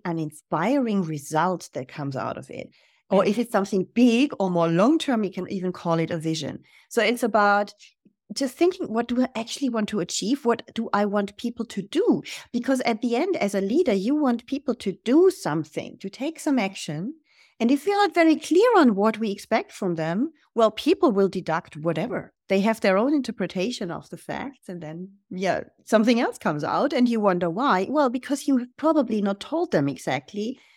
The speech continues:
what, when, and how they have to do something.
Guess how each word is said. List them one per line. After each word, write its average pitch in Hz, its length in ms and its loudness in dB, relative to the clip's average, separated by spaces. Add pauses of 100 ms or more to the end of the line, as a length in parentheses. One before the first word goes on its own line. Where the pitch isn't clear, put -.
(100)
what, 240 500 4
when, 254 380 4
and 285 180 -2
how 214 460 0 (340)
they 254 100 4
have 254 200 0
to 349 80 -4
do 427 160 2
something. 165 400 0